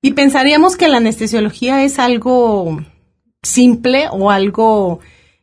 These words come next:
eh, no tan importante quizás como un, eh, cirujano oncólogo o algo así, pero resulta que del éxito de un buen anestesiólogo y de una buena praxis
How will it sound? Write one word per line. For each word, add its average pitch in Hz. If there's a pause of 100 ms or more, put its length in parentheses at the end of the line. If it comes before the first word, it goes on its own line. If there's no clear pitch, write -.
eh, 185
no 175
tan 262
importante 202
quizás 196
como 196
un, 196
eh, 165
cirujano 185
oncólogo 185
o 185
algo 202
así, 214
pero 214
resulta 247
que 302
del 220
éxito 277
de 214
un 220
buen 233
anestesiólogo 190
y 262
de 196
una 214
buena 226
praxis 226